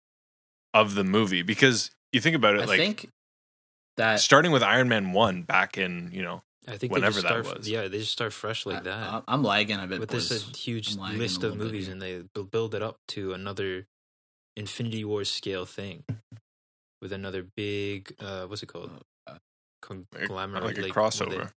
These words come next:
Speaker 3: a crossover, yeah, that's what it's called.
Speaker 2: <clears throat>
Speaker 3: That's
Speaker 1: Yeah, I
Speaker 3: what I
Speaker 1: don't
Speaker 3: do,
Speaker 1: know
Speaker 3: that's
Speaker 1: what,
Speaker 3: what I would do.
Speaker 1: I don't know what they have planned. I mean, I like that
Speaker 2: Boys,
Speaker 1: there's,
Speaker 2: I'm,
Speaker 1: you know
Speaker 2: I'm disconnecting. Are you, you, can you hear me?
Speaker 3: Yeah, you,
Speaker 1: Yep.
Speaker 3: you sound fine.
Speaker 2: Okay, okay. I just swapped networks. I was disconnecting. I, I didn't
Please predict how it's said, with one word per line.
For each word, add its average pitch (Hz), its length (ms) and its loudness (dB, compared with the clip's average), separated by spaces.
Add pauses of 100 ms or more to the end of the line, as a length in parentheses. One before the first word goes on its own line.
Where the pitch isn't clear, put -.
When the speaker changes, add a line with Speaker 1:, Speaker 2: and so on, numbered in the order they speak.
(140)
Speaker 3:
a 98 60 -10
crossover, 95 480 -6
yeah, 87 140 -10
that's 85 180 -14 (180)
what - 120 -20 (600)
it's 247 200 2
called. 143 260 -2
Speaker 2:
<clears throat> - 0 - (1200)
Speaker 3:
That's 131 100 2
Speaker 1:
Yeah, 117 60 12
I 104 60 10
Speaker 3:
what - 20 0
I 95 40 2
Speaker 1:
don't 123 100 4
Speaker 3:
do, 127 40 4
Speaker 1:
know 123 100 6
Speaker 3:
that's 117 100 0
Speaker 1:
what, 117 120 4
Speaker 3:
what 87 80 -6
I 92 40 -6
would 82 120 -8
do. 95 240 -12
Speaker 1:
I 101 60 4
don't 113 140 4
know 120 100 4
what 117 180 2
they 110 80 4
have 98 180 -2
planned. 95 380 -2 (720)
I 113 60 4
mean, 131 120 10
I 120 100 8
like 147 240 8
that 143 160 2
Speaker 2:
Boys, 117 200 8
Speaker 1:
there's, 113 160 4
Speaker 2:
I'm, 107 60 0
Speaker 1:
you 107 60 0
know 92 240 0
Speaker 2:
I'm 123 140 -2
disconnecting. 101 760 -2
Are 92 200 -6
you, 98 140 -2
you, 101 240 -2 (200)
can 104 120 -2
you 101 100 0
hear 120 100 4
me? 175 140 0 (580)
Speaker 3:
Yeah, 117 180 -4
you, 95 140 -8
Speaker 1:
Yep. 156 140 4
Speaker 3:
you 107 100 -10
sound 113 240 -6
fine. 110 280 -10 (600)
Speaker 2:
Okay, 101 360 -4
okay. 92 180 -4
I 98 160 0
just 104 140 0
swapped 107 180 2
networks. 85 460 -6
I 95 60 -2
was 85 120 -4
disconnecting. 90 500 -6
I, 98 240 2
I 104 120 0
didn't 98 260 -4